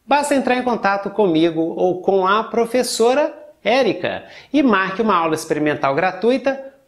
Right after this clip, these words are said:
para conhecer o nosso trabalho. Fica aqui um grande abraço and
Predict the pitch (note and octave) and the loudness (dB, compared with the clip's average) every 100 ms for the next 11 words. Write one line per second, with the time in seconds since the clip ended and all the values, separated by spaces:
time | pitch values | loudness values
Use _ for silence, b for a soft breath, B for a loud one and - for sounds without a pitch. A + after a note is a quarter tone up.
0 | - C4+ C4+ C4+ C4 B3+ - G3 G3+ G3 | -2 0 0 2 2 0 0 2 2 0
1 | D#3 D3+ - D#3+ - D#3+ B2+ C3+ D#3+ B2+ | 0 0 -2 -8 -2 0 2 2 0 -2
2 | G2+ - - - _ _ _ - b b | -4 -6 -14 -20 _ _ _ -20 b b
3 | b b _ _ - A3 A3 A3 G#3+ G#3 | b b _ _ -2 -2 2 0 2 2
4 | G3+ F#3 F#3+ G3+ G3+ A3+ C#4 C#4 C#4 A#3+ | 4 4 2 2 2 2 0 0 0 2
5 | D#4+ D#4+ | 0 -2